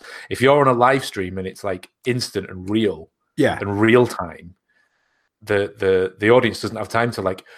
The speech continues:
Speaker 1: imagine what soft steel is
Speaker 2: <laughs>
Speaker 1: like, 'cause you're
Speaker 2: Yeah.
Speaker 1: already on to the next thing.
Speaker 2: Yeah,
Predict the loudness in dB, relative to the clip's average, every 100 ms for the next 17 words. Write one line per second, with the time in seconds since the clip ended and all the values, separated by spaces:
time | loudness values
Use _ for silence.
0 | -10 -8 -4 -4 -2 -2 -2 -2 -2 -2
1 | -2 0 -2 2 4 4 4 0 -2 -4
2 | -8 -14 -8 -2 4 6 6 2 0 -2
3 | -2 -2 -4 -4 _ _ _ 0 0 0